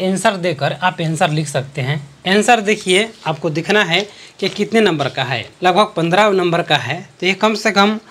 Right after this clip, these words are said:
चार सौ पाँच सौ वर्ड में आपको लिख देना है। तो देखिए गोदान के प्रमुख नारी पात्रों पर विचार कीजिए। तो यहाँ पर देखिए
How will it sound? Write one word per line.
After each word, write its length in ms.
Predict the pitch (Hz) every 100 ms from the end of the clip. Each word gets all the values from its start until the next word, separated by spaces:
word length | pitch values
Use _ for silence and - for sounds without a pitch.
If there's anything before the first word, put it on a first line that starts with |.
| - - - - -
चार 220 | - 185
सौ 180 | 190 240
पाँच 260 | 226 175 170
सौ 100 | 175
वर्ड 160 | 160
में 140 | 156 196
आपको 220 | 160 151
लिख 200 | 147 139
देना 200 | 120 120
है। 120 | 131
तो 120 | 117 147
देखिए 240 | 185 196
गोदान 420 | 139 180 202 214
के 100 | 208 185
प्रमुख 480 | 180 160 175 185 175
नारी 300 | 165 165 196
पात्रों 380 | 175 143 160 165
पर 160 | 147
विचार 360 | 131 135 143 147
कीजिए। 400 | 147 123 120 170 - - -
तो 60 | 190
यहाँ 200 | 185 220
पर 100 | 185
देखिए 460 | 170 139 147 180